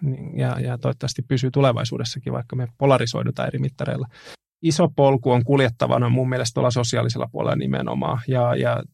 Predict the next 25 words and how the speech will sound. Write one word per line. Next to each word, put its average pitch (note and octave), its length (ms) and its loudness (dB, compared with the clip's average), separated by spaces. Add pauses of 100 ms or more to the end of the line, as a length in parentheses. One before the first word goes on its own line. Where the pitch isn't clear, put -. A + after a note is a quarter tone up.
vaikkapa A#2 500 -2
siinä, - 300 -2
että B2 180 -4
miten B2+ 320 -2
meidän, B2+ 320 0 (560)
ää, A#2+ 300 2 (280)
kun B2+ 160 0
sidosryhmät A#2+ 640 4
monimuotoistuu A#2+ 920 2
Suomessa, A#2 540 -4 (340)
ja A#2 300 4
jos A#2 180 0
me B2+ 60 4
mietitään B2 480 2 (180)
vaikka A#2 220 -2
asiakkaita A#2+ 640 0
yrityksellä - 600 -6 (220)
tai B2 200 2
henkilöstöä B2 640 0
yrityksellä, B2+ 540 -4
niin B2 100 -2
onhan A#2+ 180 4
se B2 80 0
aika B2+ 200 0
paljon B2+ 280 0